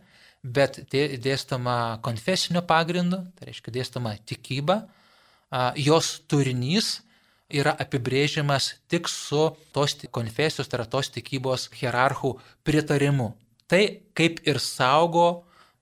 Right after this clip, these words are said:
kad švietimo sistemoje neatsirastų išplovimo būtent dalykų susijusių su tikėjimo perdavimu. Šioje vietoje mes esame pakankamai saugūs. Tačiau yra kita erdvė,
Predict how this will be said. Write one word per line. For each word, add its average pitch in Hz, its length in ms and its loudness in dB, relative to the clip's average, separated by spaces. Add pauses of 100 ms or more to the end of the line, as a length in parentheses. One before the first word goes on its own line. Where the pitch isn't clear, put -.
(100)
kad 131 160 0
švietimo 143 480 0
sistemoje 147 680 -2
neatsirastų 135 960 0 (800)
išplovimo 135 800 2 (800)
būtent 120 420 -6 (160)
dalykų 131 420 -4
susijusių - 540 -6
su 123 100 -8
tikėjimo 123 540 -4 (220)
perdavimu. 113 560 2 (320)
Šioje 175 280 4
vietoje 160 240 2
mes 127 180 0
esame 135 300 -2
pakankamai 127 640 -6
saugūs. - 540 -2 (260)
Tačiau 175 260 2
yra 151 300 6 (640)
kita 143 260 2
erdvė, 139 440 2